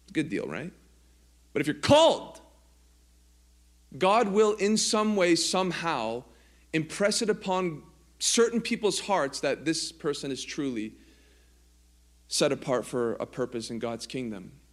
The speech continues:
Are you gonna have people that are gonna oppose? Sure. Are you gonna have people that are gonna criticize? Sure. But there will be a knowing. There will be hearts that are touched, especially the hearts in which people, the people God wants you to serve, will know this is something that is sent from God.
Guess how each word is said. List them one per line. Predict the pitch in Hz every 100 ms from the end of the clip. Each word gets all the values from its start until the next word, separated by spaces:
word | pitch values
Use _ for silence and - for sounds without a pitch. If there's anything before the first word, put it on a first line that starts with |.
| _ _ -
Are | 180
you | 190
gonna | 196
have | 185
people | 202 180
that | 175
are | 175
gonna | 165 160
oppose? | - 170 180 180
Sure. | - 123
Are |
you | 127
gonna | 156
have | 156
people | 180 156 147
that | 143
are |
gonna | 139 135
criticize? | - 160 165 165 160
Sure. | - 120 - - _ _ _ _ _ _ _ -
But | 139
there | 160
will | 170
be | 160
a | 143
knowing. | 143 165 160 127
There | 151
will | 156
be | 139
hearts | 110 - 180 180
that | 170
are | 143
touched, | - - 175 120 - -
especially | - - - 190 - 180
the | 147
hearts | 175 156 -
in | 147
which | 147 -
people, | - 180 185 180 - - -
the |
people | - 196 180
God | 165 165 151
wants | 147 165 -
you | 170
to | 151
serve, | - 160 127 127
will | 135
know | 143 131 110 - - -
this | 156 -
is | 156
something | 170 156 156
that | 139
is | 127 -
sent | 135 -
from | 127
God. | 117 120 107